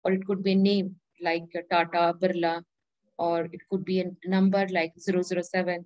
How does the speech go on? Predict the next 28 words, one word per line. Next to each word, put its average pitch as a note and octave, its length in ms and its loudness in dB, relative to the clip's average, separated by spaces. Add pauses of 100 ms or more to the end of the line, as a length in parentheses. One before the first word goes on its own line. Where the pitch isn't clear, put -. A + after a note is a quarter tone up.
(120)
Zero F3+ 180 -6
zero F3 200 -10
seven F#3+ 300 -4
is F#3 140 -4
a E3+ 60 -14
very F#3 180 -6
strong F3 500 -6 (580)
trademark. E3+ 380 -6 (1080)
Uh, G#3 180 0
or C4 100 2
it C4+ 180 -8
could - 160 -20
be C#4 80 0
a B3+ 60 0
word G#3 380 2
like, F3+ 380 0
uh, F3 240 -4 (160)
Life F3 240 0
Intellect, F3+ 560 -8
Infosys, E3+ 580 -6
Java. E3 460 -2 (1160)
So - 200 -10
these G3+ 180 -6
are A#3 40 4
the A3 100 2
different G3 460 -2
kinds F#3+ 320 2
of, F3+ 160 -2